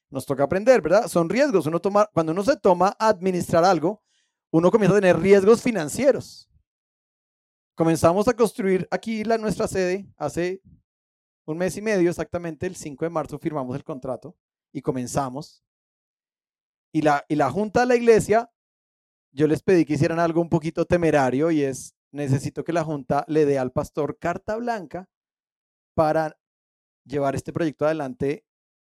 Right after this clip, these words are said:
porque yo no podía todos los días, reunión de junta, ladrillo o bloque, reunión de junta, arena o mixto, reunión de junta, eh,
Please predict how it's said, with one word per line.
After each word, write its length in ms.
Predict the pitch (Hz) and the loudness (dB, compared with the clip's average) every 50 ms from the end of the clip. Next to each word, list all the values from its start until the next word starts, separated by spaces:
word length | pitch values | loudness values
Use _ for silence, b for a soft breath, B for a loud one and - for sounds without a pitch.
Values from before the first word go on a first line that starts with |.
| _ _ _ _ _ _ | _ _ _ _ _ _
porque 220 | - 156 139 - 135 | -6 -6 -4 -2 -2
yo 80 | 139 | 0
no 80 | 139 143 | 0 2
podía 280 | - 170 170 170 170 165 | 4 4 6 6 6 4
todos 160 | - 175 175 | 4 2 2
los 100 | 170 170 | 2 2
días, 420 | 147 151 151 151 156 160 - - _ _ _ _ _ _ _ _ _ _ - | 2 0 0 0 -2 -4 -10 -20 _ _ _ _ _ _ _ _ _ _ -2
reunión 320 | 175 185 190 214 233 233 | -2 0 0 0 2 4
de 120 | 247 254 | 4 4
junta, 560 | 226 233 254 247 226 175 202 175 147 107 - _ _ _ _ _ _ _ _ _ | 4 4 2 0 0 -2 -4 -4 -4 -6 -10 _ _ _ _ _ _ _ _ _
ladrillo 640 | - 151 165 165 170 175 226 254 294 302 330 339 349 330 320 | 0 2 4 4 4 4 4 2 2 4 4 8 10 10 10
o 100 | 302 247 | 10 10
bloque, 500 | 202 185 180 175 165 - - 123 98 - - - - - - - - - - _ _ _ _ _ _ _ _ _ _ _ _ _ | 8 8 8 8 8 6 4 -6 -14 -14 -16 -20 -20 -20 -20 -20 -20 -20 -20 _ _ _ _ _ _ _ _ _ _ _ _ _
reunión 300 | - 165 170 185 202 220 | -6 -4 -2 -2 0 2
de 140 | 226 247 226 | 4 4 4
junta, 420 | 214 247 247 226 185 - 170 151 | 4 4 2 0 0 0 0 0
arena 640 | - - 160 170 170 202 226 254 285 320 330 349 330 | 0 2 0 2 2 2 2 2 2 2 4 4 6
o 80 | 311 277 | 4 4
mixto, 500 | 240 202 196 170 - - 160 127 101 - _ _ _ _ _ _ _ _ _ - | 4 0 -2 -2 -6 -10 -10 -10 -10 -12 _ _ _ _ _ _ _ _ _ -8
reunión 300 | 170 180 190 214 233 233 | -6 -2 0 0 4 8
de 120 | 262 269 | 8 8
junta, 580 | 233 262 269 254 226 - - 160 139 120 104 - _ _ _ _ _ _ _ _ _ _ - | 8 8 6 4 4 2 0 0 0 -2 -6 -14 _ _ _ _ _ _ _ _ _ _ -4
eh, 500 | 170 175 175 175 175 175 170 170 170 | -2 0 0 0 0 0 0 0 0